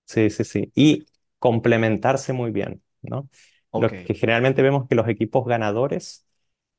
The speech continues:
Speaker 1: tienen alguien que es extraordinariamente bueno en la parte de ventas comercial, desarrollo de negocios,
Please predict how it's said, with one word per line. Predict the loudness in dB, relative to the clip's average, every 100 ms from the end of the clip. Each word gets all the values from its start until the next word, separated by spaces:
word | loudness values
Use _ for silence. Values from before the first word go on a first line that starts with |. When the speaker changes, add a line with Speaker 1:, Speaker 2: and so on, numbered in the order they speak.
| _ 2
Speaker 1:
tienen | 2 4 0 2
alguien | 2 2 0
que | 0 -2
es | -4 -14 _ _ _
extraordinariamente | -10 -4 0 2 2 0 -2 -4 -4 -2
bueno | 0 0 -2
en | -2
la | 0
parte | -2 -4 -4 -2
de | -2 0
ventas | -2 -2 -4 -6
comercial, | _ -6 -4 -8 -2 2 2
desarrollo | 2 0 -2 -2 -2 -2
de |
negocios, | -2 -2 -4 -4 -6 -6 -20